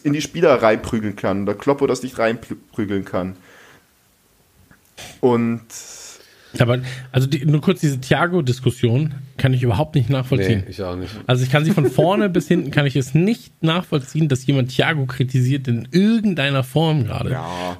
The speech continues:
Speaker 2: So, Thiago macht eigentlich genau das Gegenteil. Also wenn du Thiago siehst, ähm, er, er ist gerade dafür verantwortlich, dass Bälle durch die Mitte relativ schnell, ähm, also wir, wir haben ja davor ein ganz anderes,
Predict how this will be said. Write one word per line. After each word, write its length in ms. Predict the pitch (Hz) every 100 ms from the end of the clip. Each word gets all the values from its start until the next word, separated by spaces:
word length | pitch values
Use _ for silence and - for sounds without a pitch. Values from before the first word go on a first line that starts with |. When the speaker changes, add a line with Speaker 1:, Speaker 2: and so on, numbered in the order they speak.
| -
Speaker 2:
So, 120 | 110
Thiago 400 | 131 - 180 175
macht 320 | 151 156 -
eigentlich 260 | 147 143 -
genau 220 | 135 135
das 160 | 131
Gegenteil. 380 | 135 202 151 107
Also 220 | 98 110 107
wenn 140 | 175
du 60 | 190
Thiago 420 | - 143 131 131
siehst, 580 | 113 120 147 247 - - _ - _ _
ähm, 480 | 123 123 120 113 117 131 _ _ _ _ _ _ _ _ _ _ _ _ _ -
er, 280 | 143 120 - - _ _ _ _ _ _ _ _ _ _ _ _ -
er 200 | 170 214
ist 180 | 196 -
gerade 320 | 165 170 175
dafür 460 | 151 170 - 196
verantwortlich, 800 | 175 139 110 151 165 165 156 156
dass 160 | - 131
Bälle 420 | 131 135 156 147 160 -
durch 260 | 160 185 -
die 120 | -
Mitte 400 | 147 165 - 139 131
relativ 400 | 151 175 - 156
schnell, 440 | - - 139 151 165 - _ - - -
ähm, 560 | 135 131 131 127 127 131 131
also 200 | 156 139
wir, 180 | 151
wir 80 | 151
haben 80 | 165
ja 60 | 196
davor 220 | 165 208
ein 80 | 180
ganz 180 | 185 180
anderes, 380 | 175 160 -